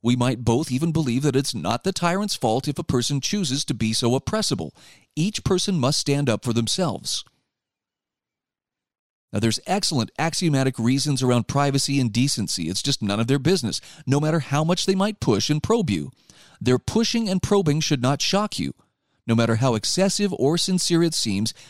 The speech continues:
because, again, this is to be expected of anyone in a position that attracts bullies.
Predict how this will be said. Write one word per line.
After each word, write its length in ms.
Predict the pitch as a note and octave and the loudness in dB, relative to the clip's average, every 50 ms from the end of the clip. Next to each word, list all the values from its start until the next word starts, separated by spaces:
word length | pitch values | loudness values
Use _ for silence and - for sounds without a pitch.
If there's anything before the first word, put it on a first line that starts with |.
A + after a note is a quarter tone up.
| - | -6
because, 280 | - A#2 - - C3+ B2+ | -4 -4 0 0 0 0
again, 380 | D3 C3 C#3 F3 D3 G#2+ B2 - - - - _ - | 0 0 2 2 2 2 0 -4 -6 -12 -20 _ -12
this 320 | D3+ D3+ B2+ D#3 E3+ - G3 | -2 2 2 2 2 2 0
is 100 | G3 - | -2 0
to 80 | G#3 F3+ | 0 0
be 140 | F3 F3+ | 2 2
expected 540 | F3+ E3+ - - - G#3 G3 F#3 - F3+ D3+ | 2 2 0 0 0 0 0 2 0 2 2
of 120 | C#3+ - - - | 2 0 0 -2
anyone 480 | - C3 D3 F3+ F#3 E3 D3+ D3+ D#3 - | 0 2 2 2 2 2 2 2 0 -2
in 200 | - - B2+ C#3 | 0 2 2 2
a 60 | F3 | 4
position 500 | - G#3+ G3+ E3+ C#3 G2 - A2+ A#2 A#2 | 2 0 0 2 0 0 0 0 0 0
that 100 | C#3 D3 | 0 0
attracts 440 | E3 - - A2+ G#2 A2 A2+ - - | 0 -2 0 0 0 0 0 -4 -8
bullies. 600 | A2+ - C#3 G3 G#3 B2 E2+ D#2+ - - - | 0 2 2 2 2 0 -4 -6 -6 -6 -8